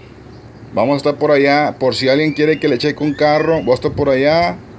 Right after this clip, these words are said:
Así que comuníquense conmigo. Comuníquense, voy a estar por allá. Y de ahí para abajo, los que me toquen, Fort Worth, Texas para abajo.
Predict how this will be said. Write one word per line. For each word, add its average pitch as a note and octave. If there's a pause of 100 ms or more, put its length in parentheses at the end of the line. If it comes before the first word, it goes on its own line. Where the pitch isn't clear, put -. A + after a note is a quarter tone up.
(600)
Así A#2+
que C#3+ (680)
comuníquense C3+
conmigo. E3+ (2000)
Comuníquense, B2+
voy D3
a -
estar C#3+
por D3
allá. D#3 (840)
Y A2+
de A#2
ahí C3
para D#3
abajo, E3
los D3
que C3+
me B2
toquen, E3 (680)
Fort B2
Worth, C#3+
Texas D3+
para C3
abajo. E3